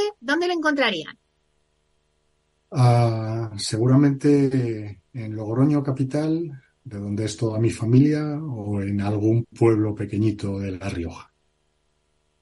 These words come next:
Speaker 1: ¿Colabora con alguna O N G?
Speaker 2: Sí, colaboramos con varias O N Gs, eh, a nivel, eh, de empresa, con Norte Joven, básicamente,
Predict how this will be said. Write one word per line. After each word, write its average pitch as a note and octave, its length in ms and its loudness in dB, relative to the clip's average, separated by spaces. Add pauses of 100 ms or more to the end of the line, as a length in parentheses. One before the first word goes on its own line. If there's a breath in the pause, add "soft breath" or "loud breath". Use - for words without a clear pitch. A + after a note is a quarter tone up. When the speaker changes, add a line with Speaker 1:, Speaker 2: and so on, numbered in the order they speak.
(300)
Speaker 1:
¿Colabora B3 400 2
con F4 160 -2
alguna B3+ 400 -2
O F#3+ 60 -2
N F#3 180 -6
G? A3+ 300 -4 (920)
Speaker 2:
Sí, C3 520 0
colaboramos G2+ 1000 -4
con F#2+ 500 -8
varias A#2 440 2
O A#2 80 2
N A2 140 -2
Gs, - 640 0 (600)
eh, G2 220 -10
a G2+ 100 -6
nivel, A2 1080 4
eh, G#2+ 340 -4
de G2+ 120 0
empresa, G2+ 720 2 (200)
con F#2+ 420 -8
Norte B2+ 300 4
Joven, C#3+ 560 4
básicamente, A#2 880 2